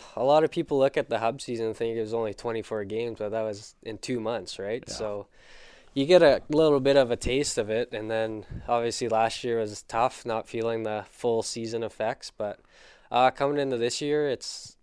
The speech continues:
Speaker 1: it's, I find it easier. You know, you come in the lineup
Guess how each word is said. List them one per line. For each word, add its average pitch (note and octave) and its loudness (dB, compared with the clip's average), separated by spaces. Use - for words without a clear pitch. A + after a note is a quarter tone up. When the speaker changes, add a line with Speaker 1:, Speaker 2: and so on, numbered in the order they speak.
Speaker 1:
it's, - -10
I A#2+ 2
find C3 0
it A2 -2
easier. B2 -2
You A#2 -6
know, A#2 -2
you A#2 -2
come B2+ -2
in A#2+ -4
the A2 -4
lineup A#2 -2